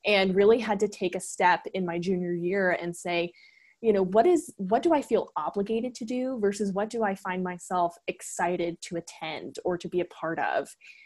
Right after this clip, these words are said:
And how can I somehow shuck responsibilities where I feel simply obligated to be there because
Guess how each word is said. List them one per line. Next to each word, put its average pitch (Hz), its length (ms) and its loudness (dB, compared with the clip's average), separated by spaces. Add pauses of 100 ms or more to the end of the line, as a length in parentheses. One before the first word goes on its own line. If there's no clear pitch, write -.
(120)
And 208 320 4
how 208 340 0
can 262 200 -4
I 247 120 -4
somehow 214 520 -4
shuck - 440 -2 (280)
responsibilities 175 1000 -2
where 175 220 -4
I 170 100 0
feel 180 600 2
simply 208 560 -4
obligated 165 440 -2
to 175 100 -8
be 170 180 -10
there 165 180 -6
because 160 540 -6